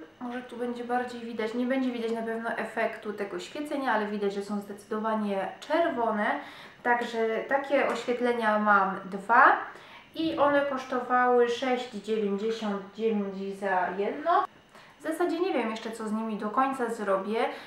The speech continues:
Myślę, że albo poukładam je sobie w moim korytku, które leży tam na stole, albo może gdzieś, mm, koło parapetu. W tamtym roku miałam takie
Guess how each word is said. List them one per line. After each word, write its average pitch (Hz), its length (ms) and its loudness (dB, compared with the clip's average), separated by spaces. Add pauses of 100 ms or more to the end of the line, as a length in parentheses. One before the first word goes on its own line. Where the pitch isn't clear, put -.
(120)
Myślę, 240 320 -2
że 226 220 4
albo 254 300 8
poukładam 226 640 0
je 214 60 -4
sobie 214 340 -4
w 202 60 -6
moim 208 320 0
korytku, 226 460 -2
które 202 420 -4
leży 202 380 -2
tam 190 520 0
na 262 140 4
stole, 285 400 -2 (540)
albo 277 760 6 (300)
może 233 280 -4 (260)
gdzieś, 214 400 -8 (160)
mm, 202 360 -4
koło 208 280 -4
parapetu. 302 580 0 (480)
W - 40 -20
tamtym 302 300 4
roku 269 240 2
miałam 247 340 0
takie 220 720 0